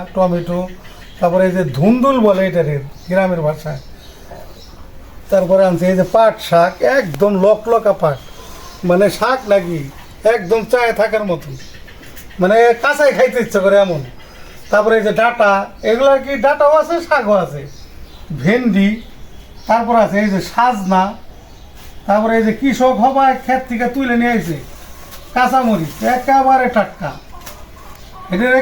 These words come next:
কয় সিট মরিচ। মরিচ তো অনেক রকমের হয়, তো এই মরিচটা খাইতে অনেক স্বাদ, মানে যেমন এটার ঘ্রাণ তেমন এটা ঝালটা কম।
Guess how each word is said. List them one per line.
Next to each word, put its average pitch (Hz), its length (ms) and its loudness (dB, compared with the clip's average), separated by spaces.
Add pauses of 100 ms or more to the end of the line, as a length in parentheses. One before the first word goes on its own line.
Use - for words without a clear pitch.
কয় 262 260 6 (100)
সিট 311 180 0 (100)
মরিচ। 196 300 2 (1200)
মরিচ 247 300 4
তো 254 120 0
অনেক 269 160 2 (100)
রকমের 285 420 2
হয়, 240 300 2 (840)
তো 214 60 0 (160)
এই 262 120 4
মরিচটা 277 440 0
খাইতে 262 220 0 (100)
অনেক 226 140 2 (100)
স্বাদ, 165 220 0 (1080)
মানে 170 180 2 (160)
যেমন 240 280 4 (140)
এটার 254 360 4 (280)
ঘ্রাণ 214 280 4 (520)
তেমন 220 320 2
এটা 233 140 2 (100)
ঝালটা 220 320 0 (120)
কম। 143 160 0